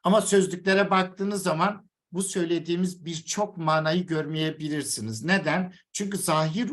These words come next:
ulema ve alimleri kendi anlayışlarında kelime köklerini ifade etmektedirler.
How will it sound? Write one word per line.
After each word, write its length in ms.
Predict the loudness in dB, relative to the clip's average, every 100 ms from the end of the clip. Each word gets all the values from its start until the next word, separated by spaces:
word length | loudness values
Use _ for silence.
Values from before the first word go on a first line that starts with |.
| -6
ulema 580 | -4 0 0 2 2 2
ve 100 | 0
alimleri 1080 | 0 -2 -2 0 0 -2 -2 0 0 -4 -8 _ _
kendi 360 | -4 0 2 2
anlayışlarında 1300 | 4 2 2 0 -2 -4 -4 0 0 2 4 2 -2 -12 _
kelime 460 | -4 0 0 0 -2
köklerini 520 | -6 -4 -2 0 0
ifade 420 | 0 0 0 -2
etmektedirler. 1000 | -6 -6 -8 -6 -8 -6 -6 -6 -10